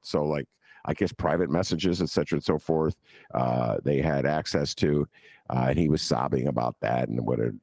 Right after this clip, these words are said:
intrusion it was. <laughs> And all you do is freaking cry, man. And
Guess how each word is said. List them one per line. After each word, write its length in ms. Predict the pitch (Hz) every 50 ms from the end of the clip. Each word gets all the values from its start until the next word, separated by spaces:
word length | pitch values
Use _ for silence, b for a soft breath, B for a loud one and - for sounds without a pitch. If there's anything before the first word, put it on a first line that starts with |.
| -
intrusion 580 | - - 69 65 - - 71 64 64 - 65 60
it 80 | 62 52
was. 440 | 50 57 62 60 64 65 67 69 -
<laughs> 60 | - 90 - _ _ - 139 - - - - - - - - _ _ - - - _ _ _ - - _ _ B
And 160 | B B B B B B B
all 240 | B - 139 151 165
you 160 | 156 151 147
do 240 | 165 165 156 151 143
is 120 | 139 135 -
freaking 460 | - - - 190 - - 170 190 185
cry, 540 | - 226 - 139 117 110 110 110 110 107 104
man. 460 | 104 110 107 107 110 107 104 101 98
And 280 | 92 87 87 85 -